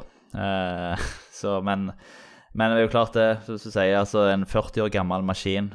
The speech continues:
som begynner å ryke litt her og der, det er jo gjerne å forvente. Men,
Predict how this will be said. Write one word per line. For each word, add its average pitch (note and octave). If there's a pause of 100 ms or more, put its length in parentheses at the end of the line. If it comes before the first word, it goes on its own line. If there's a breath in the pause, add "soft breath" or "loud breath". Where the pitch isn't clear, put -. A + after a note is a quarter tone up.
som G2
begynner F#2
å F2+
ryke E2
litt G2+
her G#2
og G2
der, F2+
det F2+
er F#2
jo F#2
gjerne F2 (480)
å F2
forvente. F#2+ (120)
Men, F#2